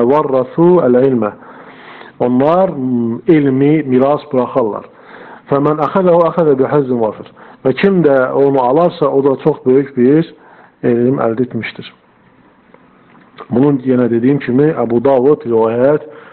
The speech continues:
etmişdir. Və İbn Hibban səhihləşdirmiş, Tirmizi də aynı şəkildə rivayət etmiş.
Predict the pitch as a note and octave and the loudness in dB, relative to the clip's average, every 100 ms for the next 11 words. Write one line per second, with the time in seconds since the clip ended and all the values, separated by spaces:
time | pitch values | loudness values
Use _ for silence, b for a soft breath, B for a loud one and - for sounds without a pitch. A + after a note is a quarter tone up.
0 | B _ A2+ - A#2 A2 G#2+ - B B | B _ -12 -6 -6 -4 -6 -8 B B
1 | B B B - A#2 A2+ A2+ A2 A2 A2 | B B B -4 -2 0 0 0 0 -2
2 | D#3+ B2 B2+ B2 A#2+ - - - _ - | -2 0 2 2 0 -6 -20 -20 _ -8
3 | B2+ A#2 C3 C#3 A#2+ A2 C3 A2+ A2+ A2+ | -4 -2 -2 -2 -6 -8 -8 -6 -4 -4
4 | - A2+ A2+ C#3 D3+ - C3 B2 C#3 B2 | -6 -8 -2 0 0 -2 -4 0 0 0
5 | A2+ A#2+ B2+ A#2+ A2 G#2+ A2 G#2+ C3 B2+ | -4 -2 -2 -2 -6 -8 -10 -2 0 -2
6 | B B B - A#2 A2+ A#2+ A#2+ A#2+ B2+ | B B B -8 -2 0 0 -2 -6 -2
7 | D3+ E3+ | 0 -2